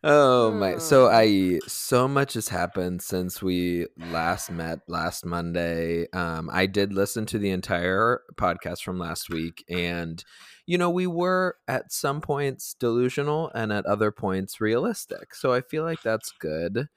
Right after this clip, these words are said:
Speaker 1: I feel like
Speaker 2: We,
Speaker 1: it's been
Speaker 2: do you
Speaker 1: a
Speaker 2: think
Speaker 1: whole
Speaker 2: we weren't
Speaker 1: roller
Speaker 2: going in,
Speaker 1: coaster.
Speaker 2: you don't think we went in overconfidently?
Speaker 1: I think you may have been a little bit too confident.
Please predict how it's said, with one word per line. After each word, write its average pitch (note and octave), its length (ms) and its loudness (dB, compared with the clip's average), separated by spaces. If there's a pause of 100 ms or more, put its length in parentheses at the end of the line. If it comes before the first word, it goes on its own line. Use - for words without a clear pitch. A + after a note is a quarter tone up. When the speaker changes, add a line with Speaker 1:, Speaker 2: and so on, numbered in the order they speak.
(500)
Speaker 1:
I A#2 80 0
feel C3+ 160 0
like A#2 120 2
Speaker 2:
We, A#2+ 60 2
Speaker 1:
it's - 120 -4
been A2 160 -2
Speaker 2:
do G#2 60 0
you - 60 2
Speaker 1:
a F#2 40 -4
Speaker 2:
think - 160 -4
Speaker 1:
whole A2 80 4
Speaker 2:
we A2 80 6
weren't G2 260 4
Speaker 1:
roller F2 100 4
Speaker 2:
going F2 300 0
in, F2 100 -4
Speaker 1:
coaster. F2 360 -2 (880)
Speaker 2:
you G#3+ 120 -6
don't G#3 160 -4
think F#3 180 -10
we F#3 120 -4
went F3 220 -6
in E3 360 -10 (240)
overconfidently? A#2 1160 -10 (1000)
Speaker 1:
I C#4+ 120 0
think D4 400 -4
you C#3 360 -4
may B2 260 0
have A2+ 240 -4
been F#2+ 180 -4
a F#2 60 -4
little C#4 540 -2
bit C3+ 300 0
too A#2 200 -6
confident. F2 760 -6